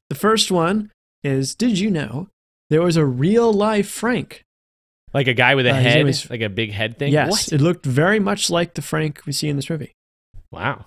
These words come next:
Speaker 1: Um, his name was Frank Sidebottom. He was, like, a, um, alter ego of a comedian named Chris Sievey, or Sivey. Um, he is, uh, he died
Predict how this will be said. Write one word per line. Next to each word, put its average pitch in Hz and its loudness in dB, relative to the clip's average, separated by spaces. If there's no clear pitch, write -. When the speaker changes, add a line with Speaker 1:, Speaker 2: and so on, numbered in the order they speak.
Speaker 1:
Um, 143 2
his 147 2
name 160 2
was 135 0
Frank 180 -2
Sidebottom. 131 0
He 143 -2
was, 131 0
like, 120 -4
a, 113 -4
um, 113 -2
alter 139 2
ego 156 2
of 127 0
a 120 -4
comedian 147 2
named 120 -2
Chris - 0
Sievey, 175 -2
or 120 -4
Sivey. 160 0
Um, 139 4
he 170 0
is, 143 2
uh, 127 0
he 143 2
died 151 4